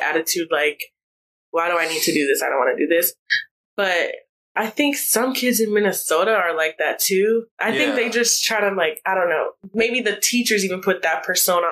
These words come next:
Speaker 1: onto the students that, "Oh, I don't care, I don't wanna be here." But, like, here in Minnesota, I haven't really noticed that.
Speaker 2: Honestly, I had a great experience with teachers. I mean, I'm just one person, obviously,
Speaker 1: Yeah.
Speaker 2: but I've just, I feel like Minnesota's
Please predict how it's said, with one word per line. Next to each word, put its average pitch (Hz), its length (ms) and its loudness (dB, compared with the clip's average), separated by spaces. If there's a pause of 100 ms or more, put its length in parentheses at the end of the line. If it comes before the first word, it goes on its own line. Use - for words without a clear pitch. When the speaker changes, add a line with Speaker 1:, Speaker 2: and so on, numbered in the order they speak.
Speaker 1:
onto 185 400 -2
the 196 120 0
students 202 500 0 (300)
that, 175 200 0
"Oh, 180 140 2
I 175 100 2
don't 175 220 -2
care, 170 240 2
I 160 60 4
don't 156 120 0
wanna 151 200 0
be 165 160 0
here." 175 400 0 (880)
But, 180 200 0
like, 175 200 -2
here 220 260 2
in 208 60 0
Minnesota, 190 380 0
I 180 80 0
haven't 185 200 0
really 175 420 -2
noticed 160 460 2
that. 151 360 -2 (460)
Speaker 2:
Honestly, 143 380 2
I 123 140 0
had 165 160 -2
a 113 60 -4
great 110 280 0
experience 107 560 0
with - 100 -6
teachers. - 460 -4
I 123 80 -2
mean, 127 120 0
I'm 135 140 -2
just 131 220 -2
one 117 180 -2
person, - 380 -2
obviously, 98 580 -2
Speaker 1:
Yeah. 170 220 2 (100)
Speaker 2:
but - 100 -12 (220)
I've 123 220 -2
just, - 400 -2
I 131 100 -2
feel 147 140 0
like 120 160 -2
Minnesota's 113 500 0